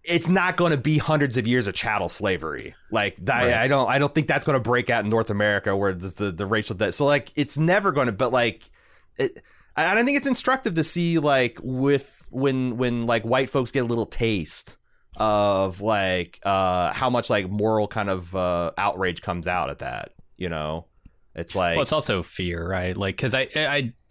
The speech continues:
Speaker 2: I don't
Speaker 1: That you
Speaker 2: personally think that you would see, uh, white people enslaved by the, you know, uh, uprisen black people, but, like,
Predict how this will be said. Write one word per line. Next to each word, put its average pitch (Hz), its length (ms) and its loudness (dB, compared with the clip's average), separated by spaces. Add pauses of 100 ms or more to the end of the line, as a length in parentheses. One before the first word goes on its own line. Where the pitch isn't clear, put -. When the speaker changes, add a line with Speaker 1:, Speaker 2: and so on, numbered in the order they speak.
(200)
Speaker 2:
I 127 220 2
don't 143 120 2
Speaker 1:
That 120 140 2
you 123 60 -2
Speaker 2:
personally 127 460 2
think 123 340 -2
that 113 180 0
you 113 640 0
would 117 560 0
see, 120 580 0
uh, 107 640 0 (640)
white 117 280 -2
people 123 280 -2
enslaved 113 800 0 (520)
by 98 520 0
the, 101 140 -2
you 98 340 0
know, 90 200 0
uh, 113 380 0
uprisen 113 440 -2
black 107 300 -2
people, 139 260 -2
but, 120 160 -2
like, 104 340 -2